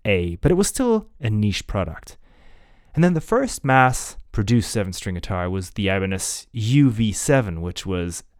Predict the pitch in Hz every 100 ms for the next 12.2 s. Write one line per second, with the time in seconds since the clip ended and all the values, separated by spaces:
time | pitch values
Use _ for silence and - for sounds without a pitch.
0 | _ - - 107 87 90 120 143 92 -
1 | - - - - 92 - 90 73 76 90
2 | - _ _ - - - 113 120 123 117
3 | 107 98 - 90 117 104 95 - 107 -
4 | 90 101 98 107 92 85 82 - 92 87
5 | 90 82 85 80 87 82 78 98 76 82
6 | - _ _ _ _ _ - - 117 107
7 | - _ _ _ - 156 170 - 170 190
8 | 214 202 165 - 165 156 143 156 143 143
9 | 139 131 117 113 113 113 - 113 - 131
10 | 131 - 185 170 143 123 123 127 - 123
11 | - 113 - 113 120 - - - 107 104
12 | 101 98